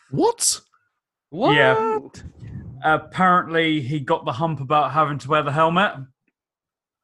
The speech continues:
Speaker 2: Complained
Speaker 3: Oh,
Speaker 2: about it. Said he
Speaker 3: jeez.
Speaker 2: wanted more shots without the helmet on. Went to Jon Favreau. Favreau said no. So he went to Lucasfilm.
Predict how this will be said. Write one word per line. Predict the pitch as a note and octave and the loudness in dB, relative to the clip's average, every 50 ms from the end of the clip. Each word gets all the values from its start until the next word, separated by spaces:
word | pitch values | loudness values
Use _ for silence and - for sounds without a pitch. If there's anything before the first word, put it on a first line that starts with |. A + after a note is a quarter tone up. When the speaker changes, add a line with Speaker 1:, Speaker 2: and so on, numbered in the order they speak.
| _ _ _ _ _ - | _ _ _ _ _ -10
Speaker 2:
Complained | - E3 D#3+ - F3 F3 E3+ E3+ D#3 | -8 -6 -4 0 2 2 2 2 0
Speaker 3:
Oh, | C3 | 2
Speaker 2:
about | D3+ D#3+ D#3 D#3+ D3 D#3+ F3 F3+ C#3 | 4 4 4 4 4 2 2 0 0
it. | - | -2
Said | - - F3+ D#3 | -4 -2 -2 0
he | D#3 D#3 | 0 -2
Speaker 3:
jeez. | D3 | 0
Speaker 2:
wanted | D3 D3 D3+ D3+ D3 C3 | -2 0 0 0 -2 -2
more | D3 D#3 D#3 D#3 C#3 | -2 -2 -2 -2 -2
shots | - - D#3+ D3+ - - - | -2 -2 -2 -2 -2 -6 -8
without | D3+ D3 D3 C#3+ C#3 | -4 -2 -2 -2 -2
the | A#2 C3+ | -2 -2
helmet | C3 D3+ D#3+ D#3 D#3+ D#3+ | 0 0 2 2 2 0
on. | - D#3 E3 E3 D#3 D3 - - _ _ _ _ _ _ _ _ _ _ | 2 2 2 2 0 -2 -6 -10 _ _ _ _ _ _ _ _ _ _
Went | - E3 E3 D#3+ D#3 B2+ | 0 0 0 0 -2 -8
to | - C#3 | -6 -2
Jon | D#3 D#3 D3+ C#3+ | 0 0 0 0
Favreau. | - D#3 D#3 D3 C#3 C3+ D3 D#3 D#3 D3+ C#3+ | 2 2 2 2 2 2 2 2 2 2 2
Favreau | - E3 D3+ C#3+ A#2+ C#3 D3 C#3+ C3 | 0 0 0 0 0 0 0 0 0
said | - D3 C3 A#2+ | -2 -6 -6 -4
no. | D3 D#3 F3 F3+ F3+ F3+ F3 D#3 - _ _ _ _ _ _ _ | 0 2 4 4 4 2 0 -2 -6 _ _ _ _ _ _ _
So | - - E3+ D3+ D3 | -4 -2 -2 0 0
he | D3 | -2
went | C#3+ C#3+ D3 C#3 | -2 -4 -4 -6
to | - C#3+ | -6 -2
Lucasfilm. | D#3 E3 D#3 - - C#3+ - - E3 E3 E3 D#3+ D#3 C#3+ | 0 0 0 0 -4 -10 -4 0 2 2 2 0 -2 -6